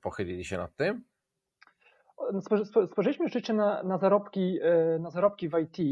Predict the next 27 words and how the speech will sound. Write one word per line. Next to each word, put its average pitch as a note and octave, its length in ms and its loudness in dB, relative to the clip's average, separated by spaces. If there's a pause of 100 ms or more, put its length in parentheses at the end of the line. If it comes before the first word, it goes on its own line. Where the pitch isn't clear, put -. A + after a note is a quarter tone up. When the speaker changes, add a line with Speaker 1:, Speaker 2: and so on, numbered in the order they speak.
(440)
Speaker 2:
E, E3 260 2
tu G3+ 200 0
bardziej, F3+ 600 2
e, E3 100 6 (540)
no, F3 420 -4
różnego F3 280 -4
rodzaju F3 200 2
dane F3 260 0
takie - 160 -8
za-, F3 180 -6 (300)
za D#3+ 160 0
stany F#3+ 300 4
analizowaliśmy, C#3 540 -2
albo, E3 200 2
albo D#3+ 180 2
dane, D#3+ 360 -4 (300)
e, D3+ 300 -2
dane, D#3 680 0
e, D#3 300 -6
z C#3+ 100 -8
gusu, G#3+ 540 2 (220)
w - 20 -20
których, D#3+ 340 -2 (100)
e, D3+ 220 6
widać, E3 280 4
że, D#3 400 4 (320)
e, D3+ 380 -2